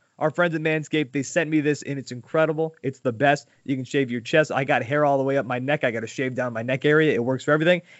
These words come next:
and it's so quiet. Even if I turn it on, you can barely hear it. It's got a grip, too, so you don't lose it in the shower. Phenomenal product. Guys, manscaping accidents, they're finally a thing of the past. And don't use the same trimmer on your face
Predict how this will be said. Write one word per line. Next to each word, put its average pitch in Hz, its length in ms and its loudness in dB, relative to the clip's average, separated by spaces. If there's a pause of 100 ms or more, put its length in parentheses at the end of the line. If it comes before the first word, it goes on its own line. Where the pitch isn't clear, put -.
and 151 120 4
it's 143 140 0
so 165 200 6
quiet. 156 500 4
Even 143 180 -2
if 160 100 -6
I 151 80 -2
turn 165 240 -4
it 151 80 0
on, 175 240 2 (960)
you 131 120 -6
can 139 80 -6
barely 139 320 4
hear 151 180 4
it. - 180 -6 (640)
It's - 140 -18
got 165 120 4
a 147 60 2
grip, 143 320 -2
too, 165 160 -2
so 131 140 -6
you 127 100 -2
don't 135 160 -2
lose 135 160 -2
it 135 60 -4
in 117 60 -10
the 120 80 -8
shower. 139 380 4 (960)
Phenomenal 185 480 6
product. 160 560 2 (340)
Guys, 170 320 4 (140)
manscaping 165 680 -2
accidents, 156 420 2
they're 143 140 -6
finally 160 520 0
a 131 60 -4
thing 143 220 -4
of 110 80 -8
the 113 60 -10
past. 143 360 2
And 127 140 -10
don't 165 200 2
use 170 220 -2
the 156 80 0
same 175 240 2
trimmer 170 260 2
on 160 140 2
your 147 100 0
face 180 380 4